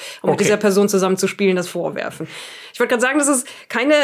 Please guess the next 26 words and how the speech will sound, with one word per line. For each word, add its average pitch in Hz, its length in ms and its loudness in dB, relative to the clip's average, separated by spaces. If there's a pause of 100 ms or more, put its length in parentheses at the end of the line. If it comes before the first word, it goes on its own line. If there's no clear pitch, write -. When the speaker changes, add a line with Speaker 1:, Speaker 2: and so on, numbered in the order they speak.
(120)
Speaker 1:
keine 262 260 2
übliche 285 340 2
S-C-Sünde, 330 520 4
aber 311 160 4
wir 269 60 4
waren 269 140 0
vorhin 277 340 2
bei, 247 200 2
was 254 120 2
ist 262 140 0
denn 247 60 6
das 240 140 2
Schlimmste, 247 320 4
was 233 120 2
dir 233 100 2
passiert 202 420 2
ist? - 320 -8
Speaker 2:
Ja, 151 220 0
okay, 151 180 0
das 131 160 0
ist 175 140 2
schlimm. 185 360 0 (380)
Äh, 156 180 4
es - 160 -4
ist - 320 -2
halt, 151 220 -4